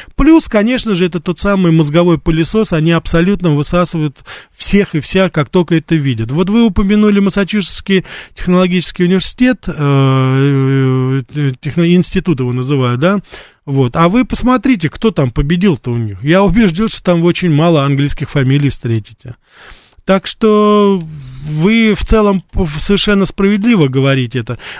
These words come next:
Но я думаю, что вот такой отрыв, он обусловлен не только достижениями американского образования, но абсолютно бездарностью образования научно-технического и научно-образовательного процесса у нас в стране. Я буду говорить о нашей стране.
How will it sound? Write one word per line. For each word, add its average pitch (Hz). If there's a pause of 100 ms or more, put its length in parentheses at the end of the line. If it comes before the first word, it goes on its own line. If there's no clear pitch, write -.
Но 175
я 220
думаю, 214
что 196
вот 190
такой 190
отрыв, 190
он 165
обусловлен 170
не 180
только 233
достижениями 151
американского 143
образования, 196 (240)
но 175
абсолютно 208
бездарностью 175
образования 151
научно-технического 151
и 143
научно-образовательного 143
процесса 151 (240)
у 202
нас 190
в -
стране. 120
Я 143
буду 139
говорить 139
о 143
нашей 127
стране. 113